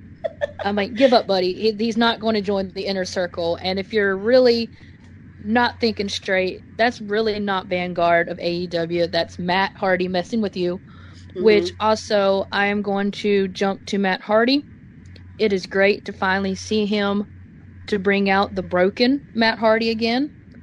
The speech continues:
Speaker 1: Um, so with that being true, regardless when it may be, um, I think in a matter of time we're gonna see Brother Nero joining his brother again, and when that does,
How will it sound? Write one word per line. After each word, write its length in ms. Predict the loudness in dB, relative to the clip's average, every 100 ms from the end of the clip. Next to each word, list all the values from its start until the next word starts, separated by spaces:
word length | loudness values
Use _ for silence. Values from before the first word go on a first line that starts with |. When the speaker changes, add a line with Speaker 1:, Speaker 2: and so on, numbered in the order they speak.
| -20 -20 -20 -20 -20 -16 -6
Speaker 1:
Um, 600 | -4 0 0 0 0 -6 -12 -20 -20 -20 -20 -20 -20 -20
so 840 | -18 -14 0 2 4 4 2 -2 -6
with 140 | -12 -2
that 220 | -2 -2
being 260 | -2 -2 -4
true, 680 | -4 -2 2 2 0 -4 -8
regardless 640 | -6 -2 0 0 0 -4 -4
when 180 | -4 -2
it 120 | -2
may 180 | -2 -2
be, 560 | 0 4 4 4 0 -6 -20 -20 -20 -20 -6
um, 640 | 0 4 4 4 2 -2 -8 -20 -20 -20 -20 -6
I 180 | -4 -4 -4
think 200 | 0 0
in 80 | 2
a 40 | 0
matter 300 | 0 0 0
of 80 |
time 400 | -2 -2 -2 -2
we're 140 | -2 -2
gonna 200 | -2 -6
see 220 | -4 -6
Brother 320 | -2 0 0
Nero 560 | 0 0 2 2 0 -4 -6
joining 520 | -2 0 0 -2 -2
his 160 | -2 2
brother 320 | 2 4 4
again, 520 | 2 0 -2 -4 -6 -12 -20 -18 -18 -20 -4
and 300 | 2 2 2
when 100 | 0
that 140 | -2 0
does, 340 | 2 2 -2